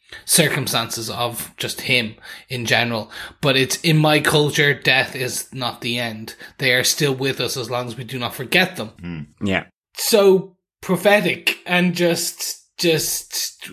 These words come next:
Speaker 1: like, m-, again, even if we say our culture is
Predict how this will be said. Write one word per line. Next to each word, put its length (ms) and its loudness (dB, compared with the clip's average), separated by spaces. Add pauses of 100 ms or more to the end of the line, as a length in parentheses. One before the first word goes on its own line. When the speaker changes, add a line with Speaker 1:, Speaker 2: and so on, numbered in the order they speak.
(120)
Speaker 1:
like, 280 0
m-, 420 -8
again, 440 2
even 280 -2
if 100 -6
we 100 -6
say 240 2 (100)
our 220 0
culture 440 -2
is 520 -2